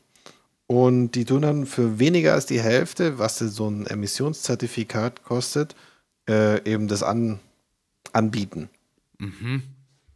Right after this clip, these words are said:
Speaker 1: Dieses
Speaker 2: Das ist sehr
Speaker 1: C O zwei
Speaker 2: gut, ja.
Speaker 1: aufzunehmen und das, das spritzen die dann in den Basalt und dann irgendwie Carbonatgestein entsteht.
Speaker 2: Okay. Okay.
Speaker 1: Fertig, fertig.
Speaker 2: Das, ja, also wenn das alles keine schädlichen Nebenprodukte hat, dann klingt das ja nach einer sehr guten Sache, weil,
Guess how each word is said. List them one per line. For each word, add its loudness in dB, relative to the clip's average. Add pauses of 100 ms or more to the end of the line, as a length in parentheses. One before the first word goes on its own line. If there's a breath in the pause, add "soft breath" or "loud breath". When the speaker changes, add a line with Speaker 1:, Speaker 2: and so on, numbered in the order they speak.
(120)
Speaker 1:
Dieses -6
Speaker 2:
Das 0
ist 2
sehr -2
Speaker 1:
C 2
O 0
zwei 4
Speaker 2:
gut, 2
ja. 2
Speaker 1:
aufzunehmen 2
und 0
das, -4
das -6
spritzen -4
die 0
dann -2
in -4
den -8
Basalt 2
und -2
dann -4 (560)
irgendwie -8 (140)
Carbonatgestein -4
entsteht. -8
Speaker 2:
Okay. -8 (520)
Okay. -4
Speaker 1:
Fertig, -6 (100)
fertig. -10 (400)
Speaker 2:
Das, -10 (200)
ja, 0
also -4
wenn -4
das -6
alles -4
keine -4
schädlichen -6
Nebenprodukte -6
hat, -10 (340 soft breath)
dann -6
klingt -6
das -6
ja -6
nach -4
einer -8
sehr -6
guten -8
Sache, -10
weil, -8